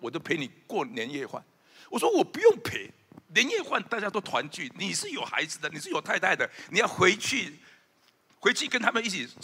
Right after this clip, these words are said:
他说：“老师，我们昨天已经守过了，因为我今天要来陪你。”然后呢，我，我问他说：“那你有没有吃饭？”老师的冰箱是空的。OK，他说：老，他说：“老师，我不需要吃饭，我就是要陪你。”那怎么办呢？我想到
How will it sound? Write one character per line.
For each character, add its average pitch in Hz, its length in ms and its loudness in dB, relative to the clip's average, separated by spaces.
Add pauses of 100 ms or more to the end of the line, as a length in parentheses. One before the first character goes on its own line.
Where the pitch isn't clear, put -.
他 - 100 -6
说 202 180 -2
：“老 123 120 0
师， 147 340 -8
我 147 80 -2
们 151 140 -4
昨 165 140 -2
天 180 100 -2
已 127 80 -12
经 143 80 -12
守 - 160 -8
过 113 220 -12
了， 98 120 -14
因 139 100 -8
为 147 60 -8
我 107 60 -2
今 - 100 -10
天 135 100 -4
要 135 100 -4
来 113 80 -2
陪 113 240 -8
你。” 92 120 -14 (640)
然 170 100 0
后 233 120 6
呢， 220 80 2
我， 196 120 -2 (100)
我 214 80 0
问 226 100 -2
他 226 100 4
说 233 300 0
：“那 247 80 4
你 226 140 4
有 220 100 8
没 196 80 0
有 208 100 4
吃 - 240 -2
饭？” 196 180 2 (320)
老 143 140 10
师 180 100 -2
的 208 120 4
冰 202 200 -6
箱 190 140 -6
是 190 80 -6
空 180 320 -12
的。 165 100 -12 (420)
OK， 147 200 -14 (160)
他 196 80 2
说： 202 80 4
老， 190 100 2 (240)
他 220 100 2
说 - 40 6
：“老 170 140 6
师， 175 260 0 (380)
我 156 80 0
不 190 120 -4
需 214 140 -6
要 185 100 2
吃 170 220 -6
饭， 151 180 -2
我 131 80 -8
就 123 80 -10
是 156 80 -6
要 160 60 0
陪 139 240 -6
你。” 120 160 -12 (680)
那 - 60 2
怎 165 100 -6
么 143 80 -4
办 170 220 4
呢？ 147 180 -6 (720)
我 170 100 -4
想 131 180 -4
到 131 240 0